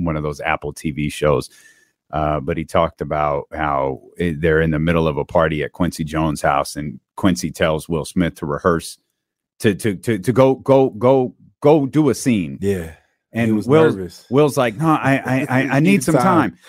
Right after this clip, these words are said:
Speaker 1: And Quincy's
Speaker 2: <laughs>
Speaker 1: telling him, "Everyone you need to make this
Speaker 2: It's
Speaker 1: deal
Speaker 2: right
Speaker 1: is,
Speaker 2: here.
Speaker 1: is here right now. Oh, I need, I need a week." And then, and then G-, Quincy Jones goes on to,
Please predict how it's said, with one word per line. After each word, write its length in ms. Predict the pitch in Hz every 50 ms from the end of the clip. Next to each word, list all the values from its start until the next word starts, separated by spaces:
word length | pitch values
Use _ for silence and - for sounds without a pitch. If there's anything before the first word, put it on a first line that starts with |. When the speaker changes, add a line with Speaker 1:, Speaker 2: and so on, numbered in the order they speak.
| - -
Speaker 1:
And 160 | - 123 117 107
Quincy's 360 | - 180 185 180 - 151 127
Speaker 2:
<laughs> 20 |
Speaker 1:
telling 240 | - 165 165 160 143
him, 180 | 139 123 117 - -
"Everyone 880 | 143 165 180 190 175 202 202 180 165 180 185 180 180 175 175 170 139 - _ _ _ _ _ _ _ -
you 480 | 107 127 127 131 151 175 180 180 165 143 -
need 560 | 143 151 170 180 175 160 147 135 123 - -
to 100 | - 139
make 320 | 123 139 156 165 - -
this 160 | - 143 127
Speaker 2:
It's 60 | 104 -
Speaker 1:
deal 240 | 147 175 160 143
Speaker 2:
right 80 | 87 90
Speaker 1:
is, 120 | 131 117
Speaker 2:
here. 160 | 101 95 90 87
Speaker 1:
is 160 | 127 120 -
here 160 | 175 170 170
right 220 | 156 151 147 139
now. 220 | 151 190 185 - - _ _ _ _ _
Oh, 220 | - 170 175 165 156
I 140 | 143 139 156
need, 240 | 165 175 170 - -
I 60 | 135
need 160 | 147 151 156 151
a 60 | 151
week." 260 | 151 143 117 98 -
And 140 | - 127 131
then, 100 | 123 120
and 220 | 135 113 123 120 127
then 240 | 120 113 107 101 - 113
G-, 160 | 123 113 98
Quincy 320 | - - 135 127 120 - 110
Jones 340 | 101 113 117 117 110 95
goes 280 | 95 113 107 107 101 98
on 240 | 107 107 104 101 92
to, 260 | - 101 90 82 -